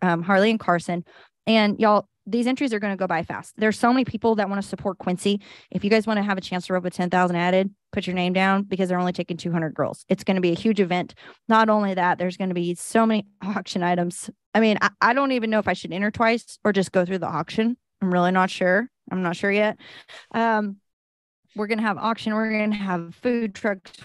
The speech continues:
We're gonna have worship. We're gonna have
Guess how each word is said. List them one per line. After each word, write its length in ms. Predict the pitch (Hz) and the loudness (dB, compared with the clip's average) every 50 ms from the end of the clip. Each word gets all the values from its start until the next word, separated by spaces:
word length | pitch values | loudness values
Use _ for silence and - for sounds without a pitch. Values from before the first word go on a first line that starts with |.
| - - | -8 -2
We're 260 | 240 233 226 220 220 | 0 2 2 2 2
gonna 240 | 214 208 208 202 190 | 2 2 0 0 0
have 220 | 185 190 180 175 | 0 0 -2 -2
worship. 600 | 175 185 196 226 226 208 190 - 214 196 190 - | -4 -2 0 0 0 0 0 -2 -2 -2 -2 -2
We're 200 | 208 214 214 214 | -2 -2 0 0
gonna 160 | 214 208 202 | -2 -2 -4
have 440 | 185 165 180 190 185 180 170 160 160 | -4 -6 -4 -4 -2 -2 -2 -4 -8